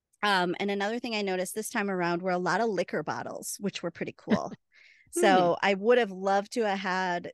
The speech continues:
Speaker 1: the, um, banana liqueur bottle, but it was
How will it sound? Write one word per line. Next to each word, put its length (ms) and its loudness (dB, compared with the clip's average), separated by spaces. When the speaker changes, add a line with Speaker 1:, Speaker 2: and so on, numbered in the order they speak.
Speaker 1:
the, 440 -4
um, 360 -2
banana 380 4
liqueur 400 -2
bottle, 520 2
but 120 -2
it 100 -2
was 140 -6